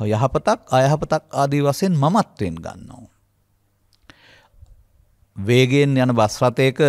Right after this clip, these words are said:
ඉන්න කෙනෙකුට තමන්ට මුණ ගැසෙන්නා වූ දෙපැත්තේ වැටවල් වේගයෙන් පස්සට යනවා වගේ පේනවා. බලන් ඉන්න බෑ. අනිවාර්යෙන් යා යුතුයි ඒවා. අන්න ඒ වගේ මේ අරමුණු ඉතා වේගයෙන් ඇවිදින් යනවා.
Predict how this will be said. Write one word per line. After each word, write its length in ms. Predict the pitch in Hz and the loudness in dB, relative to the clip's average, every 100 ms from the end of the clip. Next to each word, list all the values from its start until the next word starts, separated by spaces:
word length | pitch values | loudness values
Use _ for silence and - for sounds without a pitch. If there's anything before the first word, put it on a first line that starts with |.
| 120 - _ _ | 2 -2 _ _
ඉන්න 240 | - 113 | -4 -2
කෙනෙකුට 420 | 123 123 120 135 180 170 113 - | -2 -2 -2 -2 0 0 -2 -8
තමන්ට 440 | - 117 120 120 - 123 | -6 -2 0 0 -2 -4
මුණ 240 | 110 117 | -4 -4
ගැසෙන්නා 500 | 120 120 127 120 117 120 | -2 -2 -2 0 2 2
වූ 140 | 113 | 2
දෙපැත්තේ 420 | 101 107 113 120 | 0 -2 -2 0
වැටවල් 360 | 101 113 143 175 | 0 2 0 2
වේගයෙන් 360 | 139 139 151 | 2 2 0
පස්සට 340 | 143 135 - 143 | 0 -2 -2 -2
යනවා 280 | 131 120 98 | 0 2 0
වගේ 140 | 92 | -4
පේනවා. 280 | 104 92 92 | -4 -4 0
බලන් 280 | 104 120 131 | 2 2 0
ඉන්න 160 | 131 | -2
බෑ. 220 | 120 135 107 - - | 0 -2 -2 -10 -16
අනිවාර්යෙන් 540 | - 110 113 113 143 139 | -4 0 2 2 2 2
යා 180 | 127 | 2
යුතුයි 340 | 131 101 92 80 | 2 -2 -6 -8
ඒවා. 260 | - - _ - _ _ _ _ _ _ _ _ _ _ _ _ _ _ _ _ _ _ _ _ _ - | -10 -16 _ -20 _ _ _ _ _ _ _ _ _ _ _ _ _ _ _ _ _ _ _ _ _ 0
අන්න 180 | 127 | 2
ඒ 80 | 139 | 4
වගේ 160 | 170 196 | 4 2
මේ 160 | 180 117 90 | 2 0 0
අරමුණු 360 | 101 123 139 175 | 0 2 2 0
ඉතා 280 | 143 151 156 | 0 2 4
වේගයෙන් 420 | 151 165 190 196 | 2 0 0 -2
ඇවිදින් 360 | 165 180 180 | 0 0 -2
යනවා. 320 | 160 214 151 | -2 -4 -6